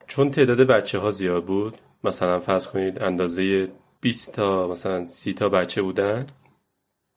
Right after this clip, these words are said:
و فضایی که ما داشتیم مثلاً تو هر فضایی مثلاً حد اکثر ده تا بچه جا می‌شد و دو ساعت هم پشت سر هم بود، اه،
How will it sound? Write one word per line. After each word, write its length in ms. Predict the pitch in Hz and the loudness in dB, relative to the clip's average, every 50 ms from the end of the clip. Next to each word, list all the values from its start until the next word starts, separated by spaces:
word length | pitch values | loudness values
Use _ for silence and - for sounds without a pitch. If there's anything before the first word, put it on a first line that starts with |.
| _ - - | _ -4 -2
و 120 | 139 123 | -2 -2
فضایی 380 | - - 127 117 107 110 123 123 | 0 2 2 2 4 4 2 2
که 120 | 123 - | 4 4
ما 140 | 135 123 113 | 4 4 4
داشتیم 340 | 104 107 98 - - - 113 | 4 2 0 0 0 -2 -2
مثلاً 220 | 104 - - 113 | 0 0 -2 -4
تو 160 | 104 - 110 98 | -2 -2 -4 -4
هر 200 | 101 101 101 98 | -2 -4 -4 -4
فضایی 460 | - - 107 98 92 101 101 101 98 | -2 -2 -2 -2 0 0 0 0 0
مثلاً 280 | 98 95 - - 101 | -2 -2 -4 -4 -4
حد 220 | 92 98 95 92 98 | -4 -4 -2 -2 -2
اکثر 260 | 95 92 - 104 101 | -2 0 0 -2 -2
ده 260 | 98 - 107 107 104 | 0 0 0 -2 -2
تا 100 | - 95 | -2 0
بچه 280 | 90 90 87 85 - - | 0 0 0 -2 -2 -2
جا 160 | 98 90 87 | -2 -2 -2
می‌شد 400 | 87 85 - - 120 123 127 127 - - - - - - - - - - _ _ - _ _ _ _ _ _ _ _ _ _ _ _ _ _ - | -2 -4 -4 -4 -4 -4 -4 -6 -12 -20 -20 -20 -20 -20 -20 -20 -20 -20 _ _ -20 _ _ _ _ _ _ _ _ _ _ _ _ _ _ 0
و 100 | 120 110 | 0 2
دو 180 | - 147 156 | 4 4 4
ساعت 320 | 147 - 131 107 101 - 104 | 4 4 4 2 2 2 0
هم 120 | 98 95 | -2 -2
پشت 240 | - - 101 95 - | -2 -2 -4 -4 -2
سر 200 | - 104 98 98 | 0 0 0 0
هم 320 | 95 95 101 98 98 98 | 0 -2 -4 -6 -6 -4
بود، 380 | 95 127 143 143 139 139 139 - - _ _ _ _ _ _ _ _ _ _ - | -2 -2 -2 0 -2 -4 -6 -8 -14 _ _ _ _ _ _ _ _ _ _ -2
اه، 80 | 120 | 0